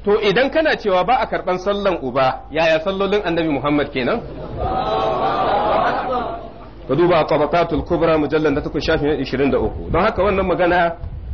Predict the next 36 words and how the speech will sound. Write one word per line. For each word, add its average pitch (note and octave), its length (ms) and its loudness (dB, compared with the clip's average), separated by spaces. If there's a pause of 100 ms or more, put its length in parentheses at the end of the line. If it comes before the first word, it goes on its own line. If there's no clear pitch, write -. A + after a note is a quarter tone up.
(140)
magana G#3+ 340 2
ce F#3 120 0
wadda E3+ 160 2
ba F3 200 2
ta F#3+ 100 -2
da E3+ 160 0
asali E3+ 340 0
ko G#3 160 2
kaɗan, D#3+ 380 0
bai D#3 140 2
kamata F#3+ 560 0
mu D#3+ 100 -2
riƙe E3 340 -4
ta C#3 80 -4
ba. C3+ 280 -2 (600)
Bai E3+ 200 4
kamata F#3+ 560 2
mu F3 100 -2
yi F#3 160 2
amfani E3+ 600 0
da D3 80 -2
ita D#3+ 300 -2
ba, D#3 280 2 (260)
mu B2+ 100 -2
riƙa E3+ 280 0
tirsasa G3+ 580 -2
ƴaƴanmu E3+ 540 0
muna E3 340 0 (480)
cutar A#3+ 460 2
da G#3 100 2
su E3 200 -4
kuma F3+ 200 -2
muna F#3+ 280 0
ɓata E3+ 220 2
sunan C#3 280 -2
musulunci. C3+ 480 -2